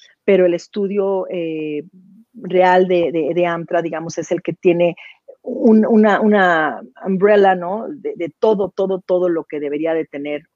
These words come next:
este, un verdadero estudio para poder realizar una, una interpretación remota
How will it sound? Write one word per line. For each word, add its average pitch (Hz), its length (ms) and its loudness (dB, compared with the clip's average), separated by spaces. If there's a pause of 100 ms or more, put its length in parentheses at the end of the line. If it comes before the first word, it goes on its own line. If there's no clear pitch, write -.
este, 135 320 -12
un 160 220 -8
verdadero 156 300 2
estudio 160 320 -2
para 139 200 -2
poder 139 240 0
realizar 143 420 -4
una, 139 280 -10
una 165 120 -8
interpretación 151 640 -8
remota 147 440 -4